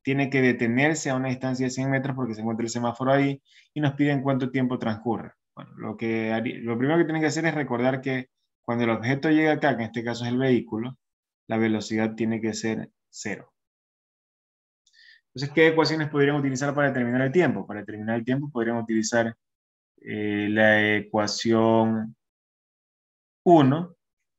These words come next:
la ecuación tres y la ecuación cuatro, que las cuatro, la una, tres y cuatro tienen la variable tiempo aquí.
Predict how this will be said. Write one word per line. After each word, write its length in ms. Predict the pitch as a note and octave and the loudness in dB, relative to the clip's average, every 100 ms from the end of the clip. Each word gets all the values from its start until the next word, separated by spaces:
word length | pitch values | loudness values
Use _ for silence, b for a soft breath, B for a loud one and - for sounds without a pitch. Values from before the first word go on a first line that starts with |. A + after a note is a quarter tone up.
| _ _ _ _ _ - | _ _ _ _ _ -8
la 120 | G#2+ | -6
ecuación 640 | G2+ G#2 G2+ - A2 G#2 G2+ | -4 -4 -4 0 0 2 4
tres 380 | B2 C3+ D#3 | 6 6 4
y 100 | - | 0
la 100 | A2+ | 0
ecuación 420 | A2 G#2 - G#2+ G#2 | 0 -2 -2 -4 2
cuatro, 380 | E3 C#3 B2 A2+ | 6 6 4 0
que 80 | |
las 160 | G#2+ G2 - | -4 -6 4
cuatro, 400 | B2+ B2+ B2 B2+ | 6 6 4 2
la 220 | A#2+ - | 2 2
una, 380 | C3+ D3 C3 A2+ | 2 4 4 2
tres 200 | C3 B2+ | 0 0
y 120 | B2 | 0
cuatro 320 | C#3+ D3+ C#3 | 0 0 -2
tienen 220 | A#2+ A#2+ | -2 -2
la 60 | A#2 | 0
variable 360 | A2 A2 A2 G#2 | 2 2 0 0
tiempo 300 | A2+ G2+ G2+ | -4 -4 -6
aquí. 320 | C3+ A2 | -4 -4